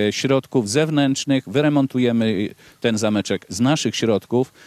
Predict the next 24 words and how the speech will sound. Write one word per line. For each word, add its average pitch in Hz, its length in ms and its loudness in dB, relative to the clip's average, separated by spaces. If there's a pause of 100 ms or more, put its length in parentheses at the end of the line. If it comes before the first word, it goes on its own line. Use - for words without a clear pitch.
(120)
żeby 117 420 0
to 180 200 0
miejsce, 123 680 0
gdzie 113 200 -2
jest, 117 300 -2 (240)
e, - 40 -2
około 127 400 2
dwóch 123 320 -4
hektarów, 120 600 -2 (340)
m, 107 120 0 (160)
parku, 117 600 -2 (220)
gdzie 113 200 0
jest 123 240 0
piękny, 147 460 0
zabytkowy, 123 800 0 (260)
e, - 60 -2
obiekt, 127 580 0 (240)
było 135 340 2
oddane 127 360 0
mieszkańcom 143 880 0
i, 135 340 0
i 131 140 2
było 131 280 4
oddane 113 500 0